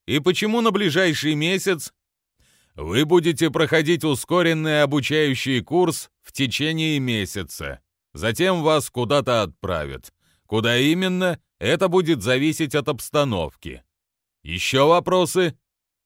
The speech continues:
В ответ тишина, нарушаемая лишь звуками едущей машины. Рассматриваю внимательнее нашего полковника.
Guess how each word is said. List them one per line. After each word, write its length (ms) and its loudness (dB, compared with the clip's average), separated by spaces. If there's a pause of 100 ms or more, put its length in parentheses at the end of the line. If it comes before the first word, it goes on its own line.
(160)
В 120 -8
ответ 420 -2 (160)
тишина, 800 -8 (380)
нарушаемая 800 -2
лишь 300 -4
звуками 480 -6
едущей 640 -6
машины. 640 -12 (460)
Рассматриваю 920 0
внимательнее 800 -2
нашего 420 -2
полковника. 1000 -6